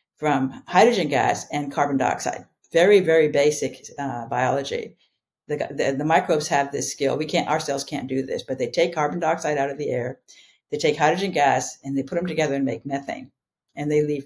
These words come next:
leave behind some other stuff, but they make methane, C H four, four hydrogens. Those four hydrogens used to be two hydrogen atom, uh, molecules, 'cause it's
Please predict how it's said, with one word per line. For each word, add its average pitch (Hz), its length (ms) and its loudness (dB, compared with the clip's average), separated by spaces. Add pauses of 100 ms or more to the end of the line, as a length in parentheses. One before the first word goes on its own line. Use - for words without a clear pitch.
(160)
leave 151 220 -4
behind 131 240 -2
some - 100 -12
other - 120 -10
stuff, - 260 -8
but 117 100 -6
they 151 80 -2
make 160 240 2
methane, 139 300 -6
C 151 240 -2
H - 180 0
four, - 380 -4 (1040)
four 185 300 4
hydrogens. 147 500 -2
Those 170 200 0
four 202 220 4
hydrogens 160 460 2
used 165 220 -2
to 135 40 -8
be 131 140 -2
two 175 340 0
hydrogen 147 520 -4
atom, - 340 -4
uh, 135 140 0
molecules, 147 600 0
'cause 143 180 -6
it's - 280 -8